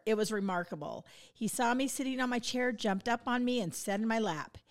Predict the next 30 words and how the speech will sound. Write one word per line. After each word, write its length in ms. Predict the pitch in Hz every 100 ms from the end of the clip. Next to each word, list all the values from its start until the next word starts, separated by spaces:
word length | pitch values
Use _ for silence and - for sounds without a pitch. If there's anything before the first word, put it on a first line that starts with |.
| _ _ -
He 100 | 240
made 160 | 226
himself 360 | 208 196 180 156
very, 240 | 160 202 240
very 220 | 233 240
comfortable. 640 | 240 214 214 214 220 247
He 160 | - 196
is 140 | 170
just 320 | - 196 202 214
my 120 | 208
baby 360 | 185 165 151
now." 460 | 160 - 69 67 - - _ - - - - -
And 360 | 190 170 180
so 280 | 196 - 247 202 -
<laughs> 220 | - -
I 80 | 302
thought 400 | - - 226 226
that 160 | 202 -
was 180 | 208
super 540 | 175 - - 254 - 226
cute. 460 | - 214 196 202 - - - -
And 280 | - 214 202
she's, 500 | 202 - 208 208 202 -
um, 360 | - 196 185 185 -
offered 360 | 226 202 - 247
her 160 | 220 220
new 160 | 208
companion 560 | 196 214 208 202 196 208 -
oodles 380 | 285 320 294 254
and 200 | 226